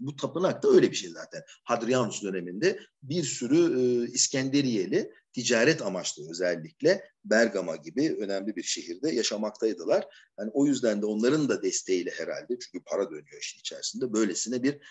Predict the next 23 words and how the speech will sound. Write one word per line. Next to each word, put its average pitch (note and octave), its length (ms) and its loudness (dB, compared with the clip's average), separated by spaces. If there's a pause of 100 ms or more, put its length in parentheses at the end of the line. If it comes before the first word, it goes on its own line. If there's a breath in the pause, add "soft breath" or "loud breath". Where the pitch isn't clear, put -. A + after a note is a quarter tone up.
(120 loud breath)
karma A2 420 -2
tapınak - 460 -6
yapıldı B2+ 340 -8
ki A#2 140 -2
başka G#2 240 -2
yerlerde G#2 460 -2
de F2 120 -4
var. - 260 -2 (260 loud breath)
Ama E3 140 2
tabii D#3+ 180 2
Bergama D3 420 4
deyince B2+ 340 2
Asklepion, - 800 -2
oradaki G#2 580 -4 (140)
işte A2 200 -8
Asklepios, A2 880 0
e, E2+ 440 -6
tapınağının G#2 680 -4 (200 loud breath)
kaidesi B2 600 2
duruyor. D#2+ 300 -6
Rotondo F#2+ 400 -4
şeklindedir, - 600 -12
yuvarlaktır F2 720 -2